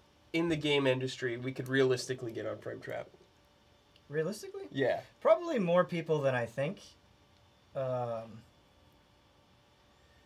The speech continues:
Speaker 2: like, you want developers or
Speaker 1: Yeah, developer first.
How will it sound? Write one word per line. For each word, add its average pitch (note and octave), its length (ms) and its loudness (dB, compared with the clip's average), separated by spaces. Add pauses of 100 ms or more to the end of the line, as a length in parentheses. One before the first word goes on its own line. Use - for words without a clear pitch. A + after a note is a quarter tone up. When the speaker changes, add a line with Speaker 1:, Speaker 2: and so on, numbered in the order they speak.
(920)
Speaker 2:
like, E3+ 300 4
you F#3 160 -2
want F#3+ 240 6
developers A#3+ 880 4
or D3 680 6
Speaker 1:
Yeah, D#3+ 200 10
developer F3+ 480 10
first. A2 380 -4